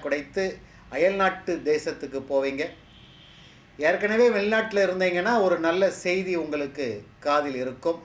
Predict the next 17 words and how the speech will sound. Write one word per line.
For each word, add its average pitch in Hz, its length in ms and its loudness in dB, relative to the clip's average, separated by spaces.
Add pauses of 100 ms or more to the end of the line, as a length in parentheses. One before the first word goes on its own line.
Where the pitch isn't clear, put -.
அவங்ககிட்ட 147 360 -2
இருந்து 170 280 -4
நல்ல 156 280 -2 (120)
செய்தி, 156 280 -4 (100)
ஒரு 135 80 -4 (140)
பண 151 100 2 (140)
வரவுலாம் 147 420 0
இருக்கும். - 240 -14 (720)
பொதுவா 208 280 2 (140)
எட்டு 175 240 -2 (100)
பனிரெண்டு 202 480 0
புனிதப்பட்டாலே 185 640 2 (120)
இடத்தை 208 400 2
விட்டு 180 200 -2 (120)
இடமாற்ற 208 640 0
வேண்டிய 160 280 -2 (920)
காலகட்டத்தை 202 760 2